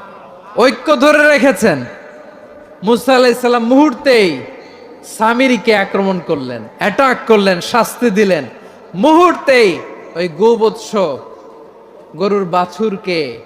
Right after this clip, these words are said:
ভেঙে চুড়ে মেসাকার করে সাগরের মধ্যে ভাসিয়ে দিলেন। পুরো বনি ইসরায়েলকে আবার তাওহীদের উপর প্রতিষ্ঠিত করলেন। পড়েন সুবহানাল্লাহ।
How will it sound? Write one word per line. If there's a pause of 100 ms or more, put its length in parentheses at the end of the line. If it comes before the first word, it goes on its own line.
(420)
ভেঙে
চুড়ে
মেসাকার
করে
সাগরের
মধ্যে
ভাসিয়ে
দিলেন। (340)
পুরো
বনি
ইসরায়েলকে
আবার
তাওহীদের
উপর
প্রতিষ্ঠিত
করলেন।
পড়েন
সুবহানাল্লাহ।